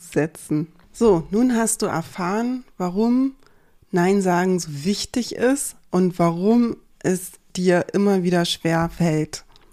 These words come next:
Nein zu sagen. Du hast sechs Impulse von mir bekommen, wie du dieses Nein sagen lernen kannst und wie du wirklich ein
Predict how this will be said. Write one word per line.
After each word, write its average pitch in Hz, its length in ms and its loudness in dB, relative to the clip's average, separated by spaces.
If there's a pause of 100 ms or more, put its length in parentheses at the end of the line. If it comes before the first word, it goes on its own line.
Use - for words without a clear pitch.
(120)
Nein 160 280 0
zu - 180 -4
sagen. 151 480 -4 (680)
Du 185 340 -4 (280)
hast 196 440 -2
sechs - 480 -6
Impulse 226 760 0 (540)
von 214 240 -2
mir 208 160 0
bekommen, 208 680 -2
wie 196 120 -8
du 190 200 0 (420)
dieses 185 320 -4
Nein 180 300 2
sagen 170 280 0
lernen 165 400 0
kannst 277 600 -2 (160)
und 233 480 2
wie 196 180 0
du 190 260 0
wirklich 190 480 0
ein 175 320 -2